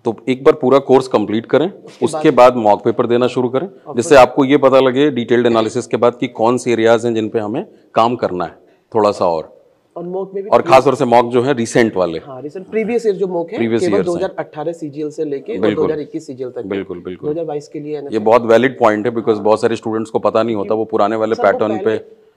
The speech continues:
Speaker 2: पहले मॉक इसलिए देते थे क्योंकि
Speaker 1: हम्म।
Speaker 2: पहले पेपर ही एक या दो होते थे, अब तो एक, एक एग्जाम में पं-, पैंतालीस पचास shift होती है, फ़ोर्टी फ़ाइव, फ़िफ़्टी
Speaker 1: बिल्कुल,
Speaker 2: शिफ्ट होती
Speaker 1: बिल्कुल,
Speaker 2: है।
Speaker 1: बिल्कुल।
Speaker 2: तो वही mock आपसे खत्म नहीं होंगे, लगभग one fifty mock होंगे जो टीसीएस ने लिए हैं।
Speaker 1: बिल्कुल।
Speaker 2: केवल सीजीएल, सीजीएल के, और सीएचएसएल के देने लगे क्योंकि पैटर्न तो सेम ही है, चाहे सीजीएल हो, चाहे सीएचएसएल हो।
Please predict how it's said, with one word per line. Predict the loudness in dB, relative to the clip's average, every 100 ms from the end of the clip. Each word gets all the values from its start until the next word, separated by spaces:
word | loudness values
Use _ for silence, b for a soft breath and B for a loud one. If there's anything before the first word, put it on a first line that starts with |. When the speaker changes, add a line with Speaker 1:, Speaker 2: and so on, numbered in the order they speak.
| _ -2
Speaker 2:
पहले | 0 2
मॉक | 0 -4 -8
इसलिए | -6 -2
देते | -2 -2 -4
थे | -4
क्योंकि | -4 0
Speaker 1:
हम्म। | 2
Speaker 2:
पहले | 2 0
पेपर | -4 -6 -4 -6 -6
ही | -6 -8 -10 -4
एक | -2 0
या | 0
दो | 2 2
होते | 0 -2
थे, | -2
अब | -4 -2
तो |
एक, | -2 -2
एक | -6 -6 -6
एग्जाम | -2 0 0 0 -2
में | -4 -10 B _
पं-, | -4
पैंतालीस | -4 -10 -4 -2 0 -2 -2
पचास | -2 -2 -2
shift | -2 -2
होती | -4 -4
है, |
फ़ोर्टी | -6 -6 -6
फ़ाइव, | -8 -8
फ़िफ़्टी | -2 4
Speaker 1:
बिल्कुल, | 4
Speaker 2:
शिफ्ट | 4 2
होती | 2
Speaker 1:
बिल्कुल, | 0 -2
Speaker 2:
है। | -4
Speaker 1:
बिल्कुल। | -4 -4
Speaker 2:
तो | 0
वही | 2 2
mock | 0 -2
आपसे | -4 -4
खत्म | -2 0
नहीं | 0
होंगे, | 0 -2 -4
लगभग | -4 0 0
one | 0
fifty | 0 -2 2
mock | 2 2
होंगे | 0 0
जो | -2
टीसीएस | -6 -6 -6 -4
ने | -4
लिए | -4 -4
हैं। | -8 -6 -2
Speaker 1:
बिल्कुल। | -2 0 4
Speaker 2:
केवल | 6 6
सीजीएल, | 2 0 0
सीजीएल | 0 -4 -4
के, |
और | -4 -6
सीएचएसएल | -4 -4 -4 -4 -4
के | -4
देने | -4 -4
लगे | -4
क्योंकि | -4 -4
पैटर्न | -2 -2 -2
तो | -2
सेम | -2 -2 0
ही |
है, | -2
चाहे | -4 -6
सीजीएल | -6 -4 -2
हो, | -2
चाहे | -6
सीएचएसएल | -10 -10 -12 -8 -4 -2 -2 -4
हो। | -6